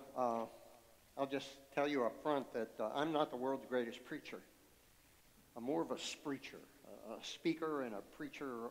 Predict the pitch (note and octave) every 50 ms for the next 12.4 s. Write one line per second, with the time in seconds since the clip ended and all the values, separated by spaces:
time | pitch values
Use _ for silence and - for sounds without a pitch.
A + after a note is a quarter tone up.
0 | - - - - - - - - - - - A#2 - - - D3+ C#3+ B2+ A2 -
1 | - D3+ C#3+ C3+ A#2+ G#2+ G2+ G#2 - - - - - - - - - - - -
2 | - - - - C#3 C#3 C#3 C#3+ C#3 C#3 C#3+ C#3 C3+ C3 B2+ - - - - -
3 | - - D3+ F#3+ G#3 F3+ E3+ D#3+ D3+ G#3+ C4+ C4 - F#3 D3 C#3+ C3 D#3 F#3+ E3
4 | - D3 C#3+ D3+ C#3+ C3 B2 D#3 F3 F#3 F#3 D3+ - - - - F3+ F3 F3 -
5 | C#3+ - C3+ C3+ C3 D#3+ F3+ A3 B3 - - - A3 A3+ G3 D#3+ C#3+ C3 B2 C3+
6 | C#3 D3+ D#3+ D#3 D#3 D#3 D3 D3 D3+ D3+ D3 D3 B2 A#2 - - - - A2 G#2+
7 | A2 A2+ - - - - - F3 E3+ E3+ E3 D#3 D#3+ D#3+ D#3+ D#3+ C#3+ C3 C#3+ D3+
8 | D3+ C#3+ - - D3 C3+ C3+ B2 A#2 A#2 A#2 - - - - - - - - -
9 | - C3 A#2+ - B2 C#3 C3+ - - D#3 D3 C#3 B2+ A2+ A2 A2+ - - - -
10 | - - - - - - - - - - C3+ C#3+ D3 C#3+ D3 C#3 C3+ C3 B2+ B2
11 | - - - - - - D3+ E3 D#3+ F3+ D#3+ - - - - F#3+ F3+ F#3 F#3 F#3
12 | F3+ - - C3 C3 B2+ B2+ B2+